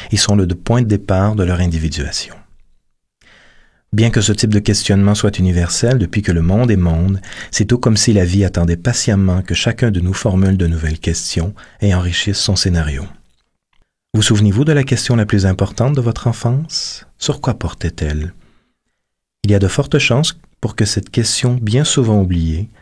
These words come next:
concerne une partie importante de votre histoire et que la vie ait besoin de votre réponse pour évoluer. Cette interrogation fondamentale n'est probablement pas anodine. C'est en partie sur la base de telles questions, apparemment farfelues,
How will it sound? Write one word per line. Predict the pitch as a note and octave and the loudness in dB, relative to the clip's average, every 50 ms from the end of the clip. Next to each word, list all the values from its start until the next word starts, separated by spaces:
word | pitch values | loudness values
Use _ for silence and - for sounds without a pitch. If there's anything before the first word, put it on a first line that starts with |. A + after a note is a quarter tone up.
| _ _ _ _ | _ _ _ _
concerne | - - A2+ - - C3+ B2 A#2 | -2 -2 -2 0 2 2 2 4
une | G#2 F#2 | 2 2
partie | - - G2+ - - - | 2 0 -2 -2 0 -2
importante | A#2 G#2+ - B2+ A#2+ - - B2 A2 F#2+ | -2 0 0 -2 -4 -2 0 0 2 2
de | F2+ F2 | 2 0
votre | F2 E2+ - - | 0 -2 -4 -4
histoire | E2+ E2 - - - F2+ E2 F2 G2 G#2+ - - - - - _ _ | -6 -6 -6 -6 -4 -4 -2 -2 -2 -4 -4 -8 -16 -20 -20 _ _
et | - G#2+ G2 | -6 -4 0
que | - A2 | 2 2
la | G2+ F#2+ | 2 2
vie | F#2+ G#2 C3 | 2 2 2
ait | C3 | 2
besoin | G#2+ G#2 G#2 F#2+ G#2 G#2 | 4 2 2 2 2 2
de | G#2 G2 | 2 2
votre | F2+ F2+ F2 - G2 | 2 0 0 -2 -2
réponse | F#2 - G#2 G2+ - G2 F2 E2 - | 0 0 -2 0 0 0 0 0 -2
pour | - - E2 D#2+ D#2 | -4 -6 -4 -4 -2
évoluer. | D2+ D2+ D#2 D2 D2 C#2 - - - - - - - - - _ - - - - _ _ _ _ _ _ _ _ _ _ - | -2 -2 -2 -4 -4 -4 -6 -8 -10 -12 -18 -20 -20 -20 -20 _ -20 -20 -20 -20 _ _ _ _ _ _ _ _ _ _ -2
Cette | B2 G#2+ - | -2 0 2
interrogation | G#2+ G#2+ G#2 G#2+ A2 G#2 G2+ G2 F#2+ G2 F#2 - - G2+ G2 | 2 2 2 4 2 4 4 2 2 0 0 0 0 -2 -2
fondamentale | - - A#2+ A#2 A2 G#2 G2+ F#2+ F2 - - A2 A#2+ C3 | 0 0 0 2 2 2 2 2 0 0 0 2 2 2
n'est | A#2+ G#2+ | 2 0
probablement | - G#2 G2 F#2+ F#2+ F2+ F#2 F2+ E2+ | 0 0 0 2 2 2 2 0 0
pas | - A2 A2 | 0 0 2
anodine. | A2+ A2 G#2 F#2 E2 D#2 D#2 D2 C#2+ C#2+ D2+ E2+ - - - - _ _ _ _ _ _ _ _ _ _ _ _ | 2 2 2 0 0 -2 -2 -2 -2 -4 -6 -6 -8 -14 -20 -20 _ _ _ _ _ _ _ _ _ _ _ _
C'est | - - A2 G#2 | -4 -2 0 0
en | F#2 F#2 | -2 -2
partie | - G2+ - - - C3 | -2 -4 -4 -4 -4 -4
sur | - - A2+ | -2 0 2
la | G2+ F#2 | 2 2
base | F2+ G2 G2 G2 F#2 | 2 2 2 2 2
de | F2+ E2+ | 0 0
telles | - A#2+ A2+ A2+ | 0 0 -2 0
questions, | G#2+ - G#2+ G2+ - - - F#2 F2 A#2+ C3+ | 0 -2 -2 -2 -4 -6 -4 -2 -2 0 -2
apparemment | A2+ - F2 E2+ E2+ E2 D#2 D2+ D2 D2 | -2 -2 -4 -2 -2 -2 -2 -2 -4 -6
farfelues, | - - G#2 G2 - - - A2+ G2 E2+ E2 F#2 - | -6 -4 -6 -6 -4 -2 -2 0 0 0 -2 -4 -6